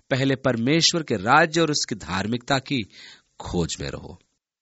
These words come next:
आइए हम प्रार्थना करें। पिता, फिर एक बार इस अवसर के लिए कि तेरे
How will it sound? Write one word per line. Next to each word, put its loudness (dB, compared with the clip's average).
आइए 4
हम -2
प्रार्थना -8
करें। -20
पिता, 2
फिर 6
एक 4
बार 6
इस 2
अवसर 2
के -2
लिए -2
कि -4
तेरे 2